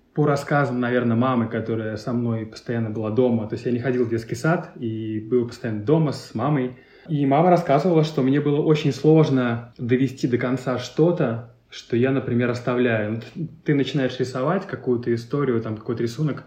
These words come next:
и если я вставал, как бы, из-за стола и уходил, мне потом, мне было дико сложно, я никогда не садился дорисовывать что-то. И мне кажется, что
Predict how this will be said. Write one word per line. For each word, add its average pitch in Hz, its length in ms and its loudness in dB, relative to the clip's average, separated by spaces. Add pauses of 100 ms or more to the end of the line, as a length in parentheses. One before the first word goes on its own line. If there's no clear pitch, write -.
и 127 80 -2
если 143 320 2
я 127 80 2
вставал, 131 480 -2
как 110 180 -6
бы, 113 80 0
из-за 117 140 -2
стола 120 400 -2
и 110 80 -2
уходил, 127 500 0
мне 139 240 2
потом, 147 460 0
мне 143 180 4
было 147 180 4
дико 135 340 0
сложно, 131 360 -2
я 113 140 0
никогда 127 260 0
не 135 80 -2
садился 135 400 -4
дорисовывать 120 640 0
что-то. 110 580 -8
И 139 460 2
мне 156 320 2
кажется, 139 560 0
что 127 840 0